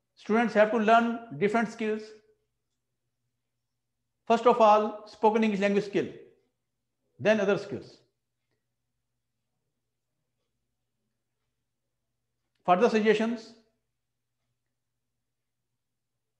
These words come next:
especially government should focus to villages. Many institutes should open in the village.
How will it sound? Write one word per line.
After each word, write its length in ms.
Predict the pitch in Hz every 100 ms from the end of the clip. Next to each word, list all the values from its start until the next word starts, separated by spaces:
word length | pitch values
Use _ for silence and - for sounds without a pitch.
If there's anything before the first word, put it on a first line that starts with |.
| _
especially 420 | - 226 226 247
government 360 | 196 208 226 226
should 160 | 233 -
focus 320 | 220 - -
to 100 | 220
villages. 480 | 202 214 139 - - - _ _ _ _ _ _ _ _ _ _ _ _ _ _ _ _ _ _ _ 123
Many 360 | 180 226 247
institutes 720 | 247 233 233 220 214 220 220
should 240 | - 220 208
open 460 | 208 208 247 226 226 - - _ _ _ _ _
in 120 | 190 208
the 100 | 196
village. 360 | 196 226 233